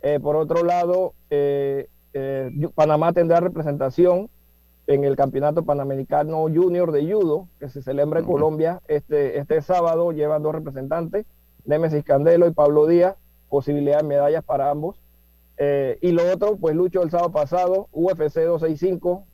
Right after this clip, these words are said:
Speaker 1: tremenda cartelera,
Speaker 2: Sí,
Speaker 1: superó
Speaker 2: buena,
Speaker 1: la
Speaker 2: yo la vi.
Speaker 1: expectativa,
Speaker 2: Ganó el
Speaker 1: superó la
Speaker 2: francés.
Speaker 1: expectativa, y Cyril Gane dio un golpe en, en, en la mesa, ¿no? Y, y, y de verdad que tiene a todo el mundo, pues, le llama la atención lo, lo que ha pasado. Hace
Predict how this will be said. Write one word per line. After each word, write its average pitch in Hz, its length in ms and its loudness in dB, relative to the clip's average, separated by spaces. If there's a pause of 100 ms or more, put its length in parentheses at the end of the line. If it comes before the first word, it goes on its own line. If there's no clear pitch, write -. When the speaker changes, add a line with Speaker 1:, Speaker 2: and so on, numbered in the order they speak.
(100)
Speaker 1:
tremenda 147 480 -2
cartelera, 151 680 -2 (440)
Speaker 2:
Sí, 202 220 8
Speaker 1:
superó 165 80 6
Speaker 2:
buena, 165 240 8
Speaker 1:
la 151 60 8
Speaker 2:
yo 156 40 8
la 165 100 8
vi. 151 100 6
Speaker 1:
expectativa, 214 300 2 (480)
Speaker 2:
Ganó 156 200 6
el 180 60 8
Speaker 1:
superó 185 160 6
la 170 60 4
Speaker 2:
francés. 190 260 6
Speaker 1:
expectativa, 190 680 0 (360)
y 165 180 2
Cyril 185 380 2
Gane 185 220 2
dio 175 120 2
un 175 140 0
golpe 175 360 0
en, 165 140 -2
en, 139 320 -2
en 151 120 -4
la 143 120 -4
mesa, 160 320 0
¿no? 165 180 0
Y, 147 280 -2
y, 135 200 -10 (400)
y 147 180 -2
de 151 120 2
verdad 160 240 0
que 170 140 -2
tiene 170 240 0
a 170 60 0
todo 175 160 0
el 175 60 -2
mundo, 170 240 -2
pues, 147 140 -2
le 143 120 2
llama 160 240 0
la 165 80 2
atención 160 540 -2
lo, 156 140 -2
lo 143 140 -4
que 147 80 -2
ha 147 60 0
pasado. 165 380 0
Hace 185 220 0